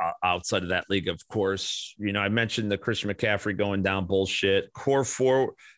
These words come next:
it's interesting. The core four of daily fantasy was bad last week, but one of the things that we do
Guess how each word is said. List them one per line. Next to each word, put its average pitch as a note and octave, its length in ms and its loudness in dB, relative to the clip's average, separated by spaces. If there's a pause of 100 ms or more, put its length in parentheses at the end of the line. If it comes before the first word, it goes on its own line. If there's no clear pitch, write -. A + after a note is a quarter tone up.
it's - 140 -8
interesting. C3 680 0
The - 60 -14
core D3 320 2
four C#3+ 380 2
of G#2 80 0
daily A#2+ 280 2
fantasy A2+ 540 0
was F#2+ 440 -2
bad G2 800 0 (680)
last G#2 500 0
week, G#2+ 600 0 (920)
but A2+ 180 0
one B2 240 2
of C3+ 120 0
the B2+ 120 2
things B2+ 440 0
that - 260 2
we G#2+ 140 4
do B2+ 580 2